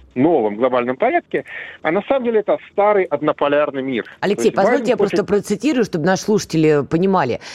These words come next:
Speaker 2: «Мы жили в послевоенном периоде в течение пятидесяти лет, и всё работало чертовски хорошо. Но это выдохлось. Нужен новый, новый мировой порядок в некотором смысле», сказал Байден.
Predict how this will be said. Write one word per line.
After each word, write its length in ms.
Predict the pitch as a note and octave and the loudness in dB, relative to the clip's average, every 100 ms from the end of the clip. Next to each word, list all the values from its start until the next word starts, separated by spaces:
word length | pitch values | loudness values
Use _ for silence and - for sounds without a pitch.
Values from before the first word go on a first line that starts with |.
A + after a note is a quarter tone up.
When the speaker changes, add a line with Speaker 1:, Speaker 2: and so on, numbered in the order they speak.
| - | -8
Speaker 2:
«Мы 200 | - C4 | 0 2
жили 320 | D4+ A#3+ G#3 A3+ | 4 4 2 0
в 80 | |
послевоенном 640 | - G3+ G3 F#3 B3 C4 A#3 | -2 -2 0 0 0 -2 -2
периоде 440 | G#3+ D3+ D3 D#3 | 0 2 2 0
в 60 | A3 | -2
течение 460 | - D3 B3 B3 | -4 0 0 0
пятидесяти 580 | A3 F3+ F#3+ F3 F#3 - | 0 0 0 0 0 0
лет, 320 | A#3 A3 - - - | 2 2 0 -6 -10
и 60 | - | -8
всё 240 | A#2+ D#3+ | -2 0
работало 560 | C#3+ A#2+ D#3+ G3 C#3 F#2 | 0 2 0 0 -2 -2
чертовски 840 | - D3 C#3+ - - C#3+ - - | -4 -2 -2 -4 -4 -4 -4 -6
хорошо. 520 | - B2+ B2 - - - - - | -4 -2 -4 -2 -6 -6 -14 -2
Но 100 | C#4 | 0
это 200 | D#4+ B3+ | 2 2
выдохлось. 520 | D#3 A#2+ - - - - - | 2 0 -4 -8 -12 -16 -6
Нужен 400 | C#3+ F3+ F3+ D3 | 2 4 4 2
новый, 380 | D3 A#3 C#3+ - - | 2 2 0 -6 -6
новый 320 | C#3+ G3 F#3+ | 0 2 2
мировой 340 | D#3+ D#3 D#3+ D#3+ | 2 2 2 0
порядок 500 | D3+ F#3+ A#3+ B2 - | 0 0 0 -2 -6
в 40 | |
некотором 380 | B2+ A2+ A#2 A#2 | -6 -4 -6 -6
смысле», 420 | - C#3 A#2+ - | -4 -4 -4 -6
сказал 400 | - C3+ A#2 D#3+ | -4 -4 -2 -4
Байден. 380 | B2 A2 - | -6 -10 -12